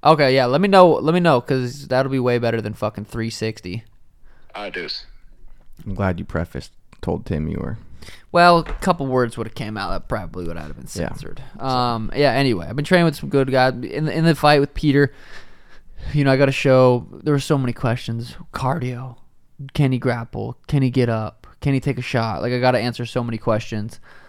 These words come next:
Speaker 1: Um, and that fight still, like, the c-, competitor in me, it's like, I know it was close.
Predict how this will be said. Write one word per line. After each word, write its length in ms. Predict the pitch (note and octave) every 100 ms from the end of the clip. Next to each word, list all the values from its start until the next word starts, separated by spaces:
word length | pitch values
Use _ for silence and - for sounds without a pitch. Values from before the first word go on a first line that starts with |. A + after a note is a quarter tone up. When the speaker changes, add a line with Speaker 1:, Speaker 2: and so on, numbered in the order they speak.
| - -
Speaker 1:
Um, 540 | G2 F#2+ D2+ E2+ G2+ - _ -
and 80 | D#3+
that 120 | F#3+
fight 260 | - E3 -
still, 460 | - C#3+ A#2 F#2
like, 200 | - G2
the 80 | - -
c-, 80 | - - -
competitor 640 | C#3+ A2 D3+ C#3+ C#3+ C#3+
in 140 | C#3 C#3+
me, 280 | C#3+ C3+ - - - - -
it's 100 | -
like, 280 | A#2+ - -
I 60 | B2
know 220 | F3 F#3+
it 20 |
was 140 | G2+ -
close. 600 | B2 A#2 - - -